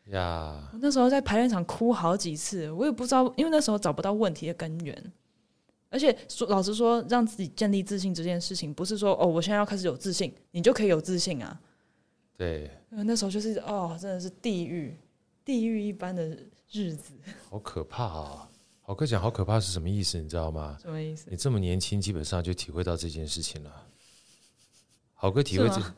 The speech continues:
Speaker 1: 是，好哥体会这件事情跟你一模一样的时候，是在二零一九年。
Speaker 2: 嗯。
Speaker 1: 那时候我录，录线上课程的时候，Andy 跟 Manny 知道好哥录线上课程一开始很痛苦嘛，他们都知道。偶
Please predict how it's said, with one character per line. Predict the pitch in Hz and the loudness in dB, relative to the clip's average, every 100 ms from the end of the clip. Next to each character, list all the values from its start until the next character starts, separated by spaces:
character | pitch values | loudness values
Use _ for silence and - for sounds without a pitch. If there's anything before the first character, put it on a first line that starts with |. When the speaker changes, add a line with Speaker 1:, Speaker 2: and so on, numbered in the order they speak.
| - | -8
Speaker 1:
是， | - 104 76 | -2 0 0
好 | 90 | 2
哥 | 120 | 2
体 | 147 90 | 2 2
会 | 107 | 2
这 | 110 | 0
件 | 113 117 | 0 0
事 | - | 0
情 | 92 | -2
跟 | 90 110 | -2 -2
你 | |
一 | 92 120 | 0 0
模 | 95 82 80 | 0 0 0
一 | |
样 | 92 85 | 0 0
的 | 78 | -2
时 | - | -6
候， | 76 80 76 | -6 -6 -2
是 | - | -2
在 | 95 | 0
二 | 101 | 0
零 | 87 80 | -2 -2
一 | 85 | -6
九 | - 69 | -6 -10
年。 | 139 143 - _ - | -14 -18 -20 _ -20
Speaker 2:
嗯。 | 190 170 165 _ _ | -20 -20 -20 _ _
Speaker 1:
那 | - 110 | -2 0
时 | 104 | 0
候 | |
我 | 87 | 0
录， | 85 95 98 90 - | -2 0 0 0 -2
录 | 107 | -2
线 | 90 117 92 | 2 2 2
上 | 92 82 | 0 -2
课 | - | -2
程 | 85 76 | -2 -2
的 | 73 | -8
时 | 71 - | -6 -6
候， | 73 76 | -8 -4
Andy | 110 110 98 | -2 0 2
跟 | 101 | 2
Manny | 98 92 | 2 2
知 | 78 | 2
道 | 92 | 0
好 | 80 | 0
哥 | 78 | -2
录 | 87 | 0
线 | 87 92 | 0 0
上 | 85 | 0
课 | 90 | -2
程 | 82 | -2
一 | 80 | -2
开 | 82 | -2
始 | 82 | -4
很 | 76 | -4
痛 | 85 | -4
苦 | 76 73 | -6 -8
嘛， | 73 | -8
他 | 85 | -6
们 | 85 | -2
都 | 85 | -2
知 | 80 | -2
道。 | 76 76 - _ _ _ _ _ _ _ _ _ | -4 -6 -8 _ _ _ _ _ _ _ _ _
偶 | - 78 | -6 -6